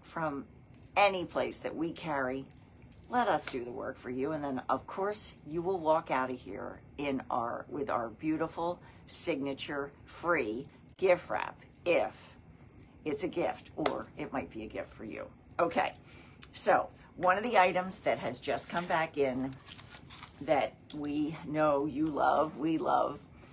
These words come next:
uh, a company called Cool and Interesting. And I just wanted to show you this. Emily, uh, who,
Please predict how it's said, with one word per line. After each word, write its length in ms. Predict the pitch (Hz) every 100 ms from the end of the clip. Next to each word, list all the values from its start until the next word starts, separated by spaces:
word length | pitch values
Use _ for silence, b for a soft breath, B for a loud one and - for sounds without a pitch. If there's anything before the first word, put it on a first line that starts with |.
| B B -
uh, 80 | 147 -
a 260 | - 135 - -
company 340 | 160 165 156
called 300 | - 127 127
Cool 260 | - 180 151
and 120 | 131
Interesting. 680 | 170 190 208 - 214 214 254 - - - - - B B B - -
And 300 | 151 147 135
I 140 | 135
just 280 | 127 147 -
wanted 220 | 139 120
to 80 | 131
show 180 | - 127
you 200 | 104 -
this. 520 | 196 226 240 - - - -
Emily, 460 | 170 180 185 196 233 - B B B B -
uh, 400 | 139 139 139 156
who, 420 | 160 151 139 -